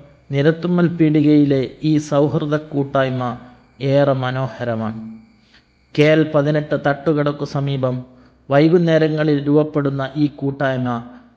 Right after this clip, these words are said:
ചായ കുടിക്കുന്നതിലും സൊറ പറയുന്നതിലും ഒതുങ്ങുന്നില്ല. രണ്ടുപേർ കളിക്കേണ്ട ചെസ് മത്സരത്തിൽ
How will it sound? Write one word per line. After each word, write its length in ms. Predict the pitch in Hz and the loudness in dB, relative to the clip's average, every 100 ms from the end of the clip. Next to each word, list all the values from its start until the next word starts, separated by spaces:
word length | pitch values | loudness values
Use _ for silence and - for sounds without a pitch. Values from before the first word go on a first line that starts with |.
| _ - | _ 0
ചായ 300 | 139 139 160 | 2 4 2
കുടിക്കുന്നതിലും 880 | 151 147 147 147 139 135 123 123 120 - - | 0 -4 -4 -6 -6 -6 -6 -6 -8 -14 -6
സൊറ 160 | 143 143 | 0 2
പറയുന്നതിലും 800 | 156 147 139 131 131 123 120 120 | 2 0 -2 -2 -6 -6 -8 -8
ഒതുങ്ങുന്നില്ല. 560 | 120 127 123 117 113 107 - - - - _ - _ _ - | -8 -8 -6 -6 -4 -6 -6 -16 -20 -20 _ -20 _ _ -4
രണ്ടുപേർ 520 | 127 147 160 160 170 | 0 4 6 6 4
കളിക്കേണ്ട 580 | 165 156 147 151 156 151 | 2 0 0 -2 -4 -2
ചെസ് 360 | 147 139 - 160 | -4 -4 -8 -6
മത്സരത്തിൽ 680 | 151 143 147 135 - 131 | -4 -4 -4 -6 -6 -8